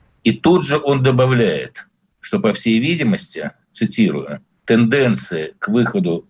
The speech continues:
какой-либо республики из С С С Р не носят массового характера, и они, несомненно, ослабнут со временем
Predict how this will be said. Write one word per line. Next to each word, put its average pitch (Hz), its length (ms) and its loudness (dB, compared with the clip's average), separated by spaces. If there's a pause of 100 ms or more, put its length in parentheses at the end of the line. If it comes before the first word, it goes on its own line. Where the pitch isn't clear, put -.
какой-либо 98 520 2
республики 92 680 -2
из 98 280 -10
С 95 160 -4
С - 200 -8
С - 40 -12
Р 143 240 0 (380)
не 139 140 2
носят 127 360 0
массового 87 540 -2
характера, 101 640 -4 (640)
и 110 80 0
они, 120 220 4
несомненно, 110 680 2
ослабнут 92 560 -4
со 87 160 -6
временем 123 540 -6